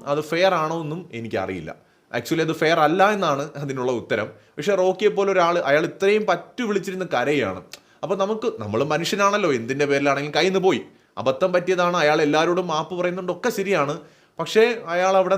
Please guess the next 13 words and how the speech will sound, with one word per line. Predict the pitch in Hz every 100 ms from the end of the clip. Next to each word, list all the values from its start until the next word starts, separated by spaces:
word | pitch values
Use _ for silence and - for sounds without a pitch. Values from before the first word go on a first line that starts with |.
| 175
നിർത്തിക്കഴിഞ്ഞാൽ | 156 202 208 175 170 160
അത് | 151 165 147 139
ന്യായമാകുമോ? | 139 151 175 160 127 127 117 95
ഇപ്പോൾ | 90 117
റോ-, | 120 107 120
ഈ | 123
പറയുന്ന | 131 131 135
സിജോ | 127 123 147
പറഞ്ഞത് | 143 139 139 165
സിജോയുടെ | 139 135 131 127
നല്ല | 120 123
മനസ്സ്, | 101 92 117 - - _ _ _ -
എനിക്കറിയത്തില്ല. | 175 175 190 180 139